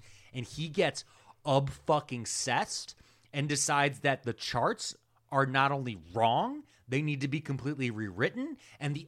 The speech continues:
only way to do that is through intense analytical observations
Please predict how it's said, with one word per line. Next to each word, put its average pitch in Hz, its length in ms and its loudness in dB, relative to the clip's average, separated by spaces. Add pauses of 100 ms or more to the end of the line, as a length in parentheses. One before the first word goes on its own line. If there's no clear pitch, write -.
(100)
only 320 380 6
way 277 180 6
to 254 100 2
do 160 260 0
that 269 320 4 (340)
is 170 220 0
through 180 380 0
intense 160 1000 0 (380)
analytical 190 960 4 (240)
observations 151 1200 2